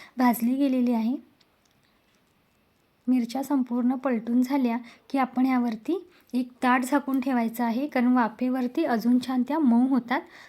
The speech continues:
तर दोन मिनिटासाठी आपण ही ताट झाकून गॅसचा फ्लेम अगदी मंद करायचा. तर इथे पहा, दोन मिनिटानंतर अगदी त्याला छान असे वाफ झाली,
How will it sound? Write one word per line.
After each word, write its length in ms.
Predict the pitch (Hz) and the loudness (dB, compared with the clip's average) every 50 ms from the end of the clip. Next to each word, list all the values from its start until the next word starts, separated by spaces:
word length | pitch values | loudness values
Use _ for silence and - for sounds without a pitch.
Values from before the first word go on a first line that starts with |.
| _ - | _ -4
तर 80 | 269 262 | -2 0
दोन 260 | 233 226 247 254 269 | 2 2 2 2 2
मिनिटासाठी 600 | 277 285 285 262 247 262 254 254 254 247 247 269 | 2 2 0 0 0 -2 -2 -2 -4 -4 -4 -4
आपण 240 | 254 233 226 240 240 | -4 -4 -2 -2 -2
ही 100 | 233 285 269 - - | -2 -2 -2 0 2
ताट 180 | 247 247 269 254 | 2 2 2 0
झाकून 440 | 247 269 262 247 - - 269 330 339 | -2 -4 -4 -4 -4 -6 -4 -4 -2
गॅसचा 440 | 269 247 226 233 233 233 - 285 | 0 2 0 0 0 -2 -4 -6
फ्लेम 240 | 277 277 254 262 277 294 - | -4 -4 -4 -4 -4 -4 -4
अगदी 260 | 240 220 185 208 262 | -4 -4 -2 -2 -2
मंद 320 | 285 269 247 220 220 214 240 254 247 | 0 0 2 2 2 2 0 0 -2
करायचा. 420 | 269 262 240 214 220 214 - 294 370 359 - _ _ _ _ _ _ _ _ _ _ _ _ _ _ _ _ _ _ _ _ _ _ _ _ _ _ _ _ _ _ _ _ _ _ _ _ _ _ _ _ _ _ _ _ _ _ _ _ _ _ _ _ _ _ - | -2 -2 -2 -4 -4 -4 -4 -6 -6 -6 -8 _ _ _ _ _ _ _ _ _ _ _ _ _ _ _ _ _ _ _ _ _ _ _ _ _ _ _ _ _ _ _ _ _ _ _ _ _ _ _ _ _ _ _ _ _ _ _ _ _ _ _ _ _ _ -6
तर 120 | 262 233 | -4 -2
इथे 180 | 254 247 247 254 | -2 -2 -4 -4
पहा, 300 | 247 254 247 220 262 294 | -4 -2 -2 0 0 0
दोन 220 | 277 240 240 233 240 | 0 2 2 2 2
मिनिटानंतर 640 | 247 247 247 233 247 240 240 240 233 226 233 277 277 | 2 2 2 0 0 0 0 0 0 0 -2 -4 -4
अगदी 300 | 254 247 208 202 247 240 | -4 -4 -2 -2 -4 -4
त्याला 200 | 247 254 247 247 247 | -2 -2 -2 -2 -4
छान 240 | - - 233 233 240 233 247 | -4 -2 -2 -2 -2 -4 -6
असे 180 | 240 - 277 311 - - - - - - _ _ - | -8 -6 -6 -8 -10 -12 -20 -20 -20 -20 _ _ -6
वाफ 440 | 220 240 233 240 247 240 - - - 269 | -2 0 0 0 0 -4 -8 -14 -10 -6
झाली, 360 | 254 247 269 262 247 247 | -4 -2 0 0 0 0